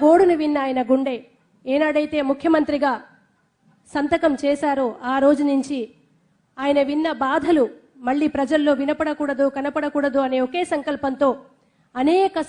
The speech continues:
సంక్షేమాలను ప్రజల కోసం ఏర్పాటు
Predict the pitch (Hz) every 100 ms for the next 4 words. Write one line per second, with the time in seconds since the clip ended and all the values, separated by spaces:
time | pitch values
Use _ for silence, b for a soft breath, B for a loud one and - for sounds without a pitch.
0 | 311 294 339 - 370 330 302 285 285 240
1 | - _ _ _ _ _ _ _ _ _
2 | _ - 269 339 339 320 311 277 294 302
3 | 302